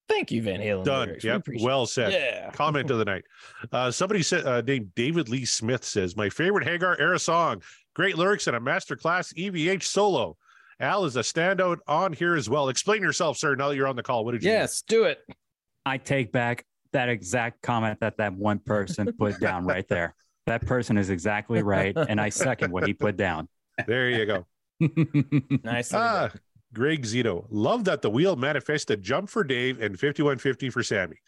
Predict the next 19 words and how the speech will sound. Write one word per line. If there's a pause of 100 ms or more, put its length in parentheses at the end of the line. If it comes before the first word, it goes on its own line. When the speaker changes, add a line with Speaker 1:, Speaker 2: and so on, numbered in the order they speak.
(300)
Speaker 2:
Perfect
showcase
for
each
singer. (340)
I
was
happy
to
see
how
much
love
fifty-one
fifty
got
on
the
show.